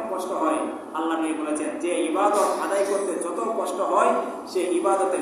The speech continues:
নেকির পরিমাণ আল্লাহ পাক তার কাছে বান্দাদের জন্য বেশি পরিমাণে দিয়ে থাকেন।" সুবহানাল্লাহ। ঠিক তদ্রূপভাবে যারা সহ-, জোহরের সালাত আদায় করার ক্ষেত্রে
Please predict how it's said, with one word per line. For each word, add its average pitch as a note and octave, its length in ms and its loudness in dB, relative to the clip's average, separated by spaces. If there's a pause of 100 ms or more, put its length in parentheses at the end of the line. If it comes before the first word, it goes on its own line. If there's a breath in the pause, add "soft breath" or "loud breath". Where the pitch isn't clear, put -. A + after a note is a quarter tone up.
নেকির G3 440 -2
পরিমাণ F#3+ 360 2
আল্লাহ D#3 280 0
পাক D3+ 100 -4 (120)
তার C#3+ 200 -4
কাছে - 260 -8
বান্দাদের D3 420 -4
জন্য - 180 -6
বেশি - 340 -4
পরিমাণে - 300 -4
দিয়ে - 180 -6
থাকেন।" - 640 -12
সুবহানাল্লাহ। - 600 -6 (460)
ঠিক G#3+ 200 -4
তদ্রূপভাবে F#3 600 4 (420)
যারা F#3 380 6
সহ-, F#3+ 280 2
জোহরের F#3+ 340 4
সালাত F3+ 460 2
আদায় E3 180 0
করার D#3 240 0
ক্ষেত্রে F#3 440 0